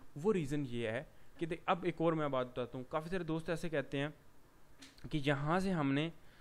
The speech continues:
सर जो है वो, अ, बाय की entry लगाई थी,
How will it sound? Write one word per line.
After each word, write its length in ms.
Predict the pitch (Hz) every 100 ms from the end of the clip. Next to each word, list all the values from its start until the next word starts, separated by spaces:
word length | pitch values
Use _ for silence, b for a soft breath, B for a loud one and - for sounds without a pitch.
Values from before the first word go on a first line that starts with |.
| b
सर 340 | - 147 147 151
जो 200 | 139 139
है 200 | 131 131
वो, 540 | 127 139 139 135 - -
अ, 240 | 120 120 120 117 - - - - - - - - 139 120
बाय 180 | - 151
की 140 | 160
entry 200 | 175 175
लगाई 320 | 180 160 151 151
थी, 220 | 151